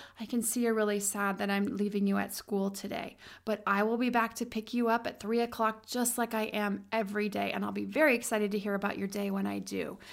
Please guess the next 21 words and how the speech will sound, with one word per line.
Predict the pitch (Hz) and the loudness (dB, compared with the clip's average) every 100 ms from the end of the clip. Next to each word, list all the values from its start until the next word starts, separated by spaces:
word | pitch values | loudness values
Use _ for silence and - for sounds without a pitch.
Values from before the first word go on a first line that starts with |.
| - - | -18 -2
You | 226 | 0
can | 240 240 | 4 4
also, | 220 233 247 233 226 220 220 - - | 6 4 4 4 6 4 0 -14 2
um, | 220 214 208 208 - | 6 8 6 4 4
another | 226 220 208 226 | 6 8 8 6
thing | 233 240 | 6 6
is | 240 214 | 6 6
you | 240 | 2
can | 240 240 | 4 4
remind | 226 220 220 240 | 6 6 6 6
them | 240 | 6
about | 233 - | 4 4
all | 214 | 2
the | 226 | 2
great | 214 214 220 - - | 2 0 0 0 0
things | 214 202 | 0 0
that | 247 | -2
happened | 240 247 311 208 180 | 2 2 2 0 -2
during | 202 190 190 | -2 -4 -4
the | 180 | -8
day. | 180 - - | -6 -8 -8